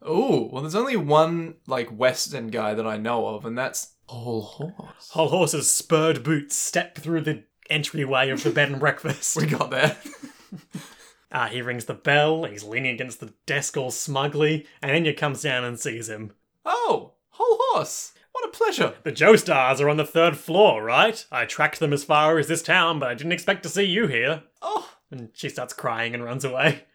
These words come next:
Speaker 1: Hall Horse pursues her.
Speaker 2: Now, when we say she starts crying,
Speaker 1: Oh, okay, so
Speaker 2: so just streamers of water flow from each eyes, out of her mouth.
Speaker 1: Out of her nose.
Speaker 2: Yep.
Speaker 1: Possibly her ears.
Speaker 2: Just like a whole facial waterfall.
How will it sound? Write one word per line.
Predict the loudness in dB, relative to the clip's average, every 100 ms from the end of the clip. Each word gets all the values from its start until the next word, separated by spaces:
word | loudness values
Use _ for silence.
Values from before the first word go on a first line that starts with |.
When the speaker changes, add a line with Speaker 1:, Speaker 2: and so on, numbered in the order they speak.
| -8
Speaker 1:
Hall | -4 -2
Horse | -4 -8 -8
pursues | -8 -4 -4 -4 -6
her. | -6 2
Speaker 2:
Now, | 2
when | 2
we |
say | 0 -2
she | 0
starts | -2 -4
crying, | -2 0 0 -2 -6 -10 -14 -8 2
Speaker 1:
Oh, | 6 6 4 2 -2
okay, | -4 -8 -6
so | 0 4 6
Speaker 2:
so | 4 2 -2 -12 -10
just | -10 -10 _ -10
streamers | -6 2 4 4 2
of | 0 0
water | 2 4 4 2 -2
flow | -4 0 0 0
from | -4
each | -4 -6 -2
eyes, | 2 4 4 2 -2 -8 -14 _ 0
out | 4 4
of | 4
her | 0
mouth. | 0 2 4 4 0 -4 -10 -6
Speaker 1:
Out | -4
of | -2
her | -2
nose. | -2 -4 -2 -2 0
Speaker 2:
Yep. | -2 -4 -12 -20 _
Speaker 1:
Possibly | 0 0 0 -2 0
her | 0 0
ears. | 0 0 0
Speaker 2:
Just | -4
like | -2 -2
a | 0
whole | 2 0
facial | 2 0 0 -2 -2
waterfall. | -4 -6 -8 -8 -4 -4